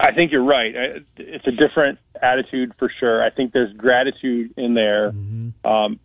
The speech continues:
Speaker 1: I mean, he could have died in that accident. I mean, he
Speaker 2: Mm-hmm.
Speaker 1: could have, he could have killed somebody else. He could have lost a leg. I mean, th-, this all could have been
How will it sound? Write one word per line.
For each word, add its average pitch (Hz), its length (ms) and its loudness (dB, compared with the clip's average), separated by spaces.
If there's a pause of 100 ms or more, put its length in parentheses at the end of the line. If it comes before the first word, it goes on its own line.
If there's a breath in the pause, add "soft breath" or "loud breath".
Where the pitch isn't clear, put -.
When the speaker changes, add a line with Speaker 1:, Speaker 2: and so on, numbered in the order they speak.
Speaker 1:
I 143 60 -2
mean, 131 140 4
he - 20 -2
could 185 140 2
have 143 120 0
died 113 440 0
in 107 100 -10
that 110 160 -4
accident. 110 480 -4
I - 20 -12
mean, 117 120 -6
he 117 80 -4
Speaker 2:
Mm-hmm. - 80 -18
Speaker 1:
could 135 80 6
have, 117 180 0
he 123 100 -6
could 147 200 0
have 127 80 -2
killed 131 220 0
somebody 120 300 2
else. 127 360 0
He 127 80 -14
could 131 140 -6
have 123 80 0
lost 120 280 0
a 117 40 -10
leg. 120 420 -2
I - 20 -2
mean, 123 260 -8
th-, 131 160 -6
this 135 140 -4
all 143 180 4
could 143 160 -2
have 131 100 0
been 123 280 0